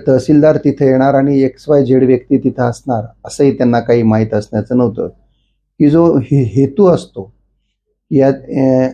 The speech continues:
भारतीय दंडविधान कलम तीनशे चोपन्न प्रमाणे अभिप्रेत असलेला जो हेतू असतो तो याच्यामध्ये पूर्णपणे दिसून येत नव्हता आणि त्यांनी त्यांच्या सुदैवानं एक, अ,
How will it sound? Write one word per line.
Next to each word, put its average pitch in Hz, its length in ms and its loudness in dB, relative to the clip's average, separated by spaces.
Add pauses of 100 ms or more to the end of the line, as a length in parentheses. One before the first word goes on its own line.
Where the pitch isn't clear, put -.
(560)
भारतीय 123 380 0
दंडविधान 139 560 2
कलम 135 300 0
तीनशे 135 380 -2
चोपन्न 135 480 0
प्रमाणे 131 440 0
अभिप्रेत 127 580 0
असलेला 131 400 0
जो 131 160 0
हेतू 113 340 -2
असतो - 440 -4 (560)
तो 156 60 0
याच्यामध्ये 135 440 2
पूर्णपणे 120 600 0 (1200)
दिसून 120 340 2
येत 123 260 0
नव्हता 127 260 -2 (880)
आणि 151 220 2
त्यांनी 147 320 2
त्यांच्या 165 480 2
सुदैवानं 156 600 0
एक, 156 240 -4
अ, 143 280 -2